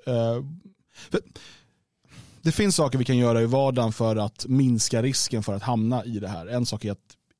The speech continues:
inte vara i Bryssel. Jag, jag tycker faktiskt att det är skandalöst att U D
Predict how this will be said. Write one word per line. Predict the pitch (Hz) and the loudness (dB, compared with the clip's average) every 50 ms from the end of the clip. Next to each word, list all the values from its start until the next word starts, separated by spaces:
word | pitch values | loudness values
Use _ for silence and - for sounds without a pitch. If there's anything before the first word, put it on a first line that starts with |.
| _ _ - | _ _ -6
inte | 117 - - 107 | -6 -4 -2 -2
vara | 113 135 156 156 | 0 0 0 0
i | |
Bryssel. | 123 104 95 - - - 113 117 | 0 -2 -2 -2 -2 0 0 0
Jag, | 117 120 120 | 0 2 2
jag | 131 127 | 0 2
tycker | - 160 151 156 | 0 0 0 0
faktiskt | 151 131 117 - - | 0 -2 -2 -4 -6
att | 117 - | -6 -4
det | - 131 135 135 | -4 -2 0 0
är | 123 123 - - - - _ _ _ _ _ _ _ - | -2 -4 -6 -14 -20 -20 _ _ _ _ _ _ _ -6
skandalöst | - - - 151 135 131 131 139 151 151 135 139 180 220 - - - - - - - - - - - - | -6 -2 0 0 0 2 2 2 2 2 4 2 2 0 -2 -4 -6 -6 -6 -6 -10 -16 -20 -20 -4 -2
att | 151 131 127 - - - - - | -2 -2 -2 -4 -10 -16 -4 0
U | - 165 143 120 107 104 | 2 2 4 2 0 0
D | 110 143 151 143 117 110 | 0 2 2 2 2 0